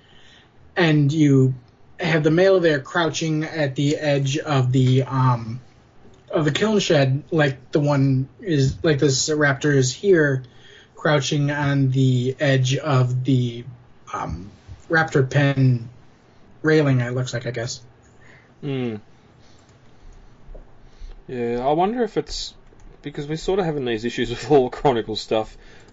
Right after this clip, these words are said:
Speaker 2: Um, the sick Triceratops was the same with its colouring.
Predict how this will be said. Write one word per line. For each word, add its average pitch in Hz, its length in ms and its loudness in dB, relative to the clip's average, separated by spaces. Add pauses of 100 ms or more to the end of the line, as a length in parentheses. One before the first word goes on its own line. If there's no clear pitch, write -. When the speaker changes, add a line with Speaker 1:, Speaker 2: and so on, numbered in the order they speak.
Speaker 2:
Um, 113 440 -6
the 117 80 -8
sick 131 180 -8
Triceratops 117 800 -4
was 107 120 -10
the 104 60 -14
same 117 260 -6
with 107 120 -12
its 120 160 -6
colouring. 117 540 -4